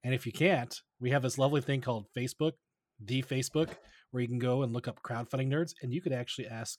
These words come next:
other people questions about your <laughs> magic circle. <laughs> And we have such a great community, you will get a very good response from somebody. Don't know who, but someone will <laughs> respond to you.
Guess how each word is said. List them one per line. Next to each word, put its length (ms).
other 200
people 260
questions 420
about 360
your 160
<laughs> 160
magic 380
circle. 540
<laughs> 1000
And 200
we 60
have 80
such 120
a 60
great 220
community, 300
you 200
will 100
get 300
a 180
very 540
good 340
response 680
from 180
somebody. 480
Don't 160
know 140
who, 180
but 280
someone 340
will 120
<laughs> 20
respond 420
to 40
you. 200